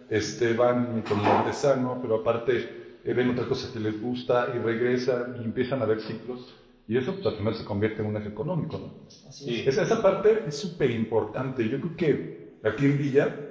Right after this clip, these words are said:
Speaker 1: eh, tenemos, tenemos mucho que, que aportarle a, a ese tipo de turismo. Y, y parte de esto es ese tipo de carreras, ¿no? Porque, porque ya no tenemos la, la simple carrera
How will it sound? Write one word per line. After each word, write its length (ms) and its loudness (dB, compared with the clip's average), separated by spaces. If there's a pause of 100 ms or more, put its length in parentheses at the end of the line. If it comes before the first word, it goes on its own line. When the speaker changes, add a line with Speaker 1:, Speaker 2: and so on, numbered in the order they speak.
(680)
Speaker 1:
eh, 420 2
tenemos, 600 2
tenemos 440 -2
mucho 560 0
que, 240 2
que 80 4
aportarle 600 2
a, 340 -2
a 40 -14
ese 140 -16
tipo 260 -4
de 60 -8
turismo. 460 -4 (920)
Y, 640 -2 (240)
y 220 -12
parte 320 2
de 100 0
esto 400 0
es 240 -4
ese 180 -6
tipo 220 -6
de 40 -4
carreras, 420 0
¿no? 80 -6 (240)
Porque, 540 0
porque 180 -4
ya 80 4
no 100 0
tenemos 340 2
la, 240 0
la 100 0
simple 380 -6
carrera 680 0